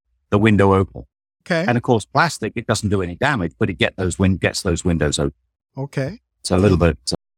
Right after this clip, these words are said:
Speaker 1: little bit of extra we do. I always like to try and find something that I can improve or fix in the R V we inspect. Not usually a big thing,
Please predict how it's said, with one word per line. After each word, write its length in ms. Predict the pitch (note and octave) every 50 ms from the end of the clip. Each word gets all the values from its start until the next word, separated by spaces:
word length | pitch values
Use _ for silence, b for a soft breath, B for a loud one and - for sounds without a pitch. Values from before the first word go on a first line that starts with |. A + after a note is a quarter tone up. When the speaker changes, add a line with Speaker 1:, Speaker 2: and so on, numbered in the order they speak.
| _ _ _ _ -
Speaker 1:
little 160 | F2+ G2 G2+
bit 160 | D#2 F2 E2
of 100 | E2 D#2+
extra 460 | E2+ E2+ E2 - - - - C#2+ C2 - -
we 140 | D#2 D2 C#2
do. 260 | D2 E2+ D2+ C2 B1+ - - _ _ _ -
I 120 | - G#2+ C#3+
always 240 | F#3 A3+ A#3+ - -
like 220 | D3 D#3 E3+ -
to 100 | - -
try 240 | - - A#2+ A#2+ A#2
and 120 | A2 G#2 -
find 460 | - - A2 G#2+ G#2+ G#2 G2 F#2 -
something 800 | - - - - B2+ C#3 C#3 - _ - B2+ A#2+ A#2 A2 G#2+ - _ _ _ _ _ _
that 140 | - G#2+ G2+
I 160 | G2 G2+ G2+
can 200 | F#2 - G2 F2+
improve 540 | F2 F2 E2 - - - G#2 G2+ G2+ F2+ D#2
or 200 | F2 F2 D#2+ - _ _ _
fix 560 | - G2 C2+ - _ _ - - - - - - _ _ _ _ _ _ _
in 160 | - A2 G2 F#2+
the 140 | F#2+ F#2+
R 240 | F#2+ F#2+ F#2+ F#2+ F#2+
V 180 | E2+ F#2 F2+ E2+
we 220 | D#2+ F2 F2 D#2+
inspect. 600 | D2+ D2+ D2 - - - - E2+ C#2+ - - - _ _ _ _ _ _ _ _ _ _ _ _ _ _ _
Not 280 | - A2+ B2 D#3+ F#3 - -
usually 500 | A#2+ C3+ C#3+ C#3+ C#3+ C3 A#2 - A#2 G#2+
a 100 | F#2 E2
big 320 | - _ - F#2+ G2 -
thing, 460 | - - - - G2 G#2 A2 B2 C3+